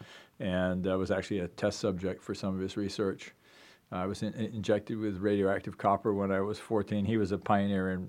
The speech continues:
in nuclear medicine. And, uh, one of the things that he studied was Wilson's disease, which is a,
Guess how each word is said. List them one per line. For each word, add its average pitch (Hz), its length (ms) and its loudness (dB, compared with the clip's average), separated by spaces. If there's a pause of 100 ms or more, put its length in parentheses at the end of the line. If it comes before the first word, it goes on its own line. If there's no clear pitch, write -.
in 101 240 -2
nuclear 98 320 0
medicine. 95 460 -2 (560)
And, 95 380 0
uh, 98 80 4
one 104 160 6
of 95 60 6
the - 40 -10
things 98 200 -2
that - 160 -4
he 98 160 -2
studied 98 320 0
was 98 360 -4
Wilson's 104 440 -2
disease, 92 420 -4
which 101 220 -6
is 95 180 -4
a, 92 240 0